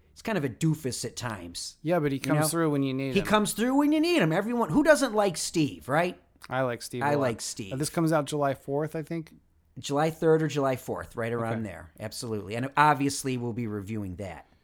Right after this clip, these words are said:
Speaker 2: Yeah, def-, I'll probably, I'm going to, um, I'm going somewhere from the second through the fifth. So by the time I get back, I'm sure I will have watched it.
Speaker 1: I will too. We'll probably have to review this one a little late 'cause we're both gonna go on vacation.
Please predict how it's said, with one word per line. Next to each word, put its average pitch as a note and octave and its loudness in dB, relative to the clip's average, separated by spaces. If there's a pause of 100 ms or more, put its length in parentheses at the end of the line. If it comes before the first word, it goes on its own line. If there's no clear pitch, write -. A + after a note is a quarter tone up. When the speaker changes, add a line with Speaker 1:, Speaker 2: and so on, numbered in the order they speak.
Speaker 2:
Yeah, C#3 2
def-, C3 -4
I'll D3+ 2
probably, E3 2 (120)
I'm D3+ 0
going D#3+ 0
to, B2+ -4
um, A2 -8 (220)
I'm B2+ -4 (140)
going C3+ -2
somewhere A#2+ -4
from A#2+ -8
the A2 -8
second C3 -6
through A#2+ -10
the G#2+ -10
fifth. A2 -8
So A#2+ -10
by B2 -4
the A#2+ -8
time C#3+ -4
I B2+ -4
get G#2+ -12
back, A2+ -4
I'm A2 -10
sure A2 -10
I G2+ -8
will G#2 -8
have G2+ -12 (100)
watched G2+ -12
it. D#2 -16 (120)
Speaker 1:
I B2 -2
will A#2 -2
too. B2 -6
We'll B2 -4
probably F#3+ 0
have F3+ -2
to E3+ -6
review D#3 0
this D3 -4
one C#3+ 0
a C3 -2
little C3+ 0
late D3+ 2
'cause A#2+ -6
we're A#2+ -2
both C3 -2
gonna B2 -2
go B2 -2
on A#2+ -2
vacation. A2+ -4